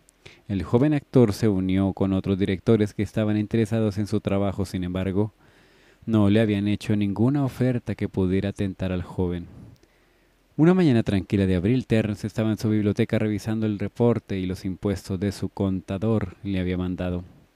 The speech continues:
Candy estaba en el hospital, así que tenía el día para él hasta la hora de la cena. Quería deshacerse del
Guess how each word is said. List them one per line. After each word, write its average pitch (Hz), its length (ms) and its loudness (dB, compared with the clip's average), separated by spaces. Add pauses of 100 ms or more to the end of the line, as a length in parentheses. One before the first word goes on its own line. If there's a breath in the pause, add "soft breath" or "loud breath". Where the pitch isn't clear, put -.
(480 soft breath)
Candy 104 300 2
estaba 113 360 0
en 104 100 0
el 101 40 2
hospital, 110 400 -4
así 101 220 -4
que 101 100 -6
tenía 104 560 -4
el 98 100 -2
día 98 300 -2
para 92 380 -6
él 95 240 -6 (400 soft breath)
hasta 101 360 -4
la 90 160 0
hora 101 220 4
de 92 140 0
la 90 100 -2
cena. 95 540 -6 (760 soft breath)
Quería 180 300 2
deshacerse 113 640 2
del 90 320 -2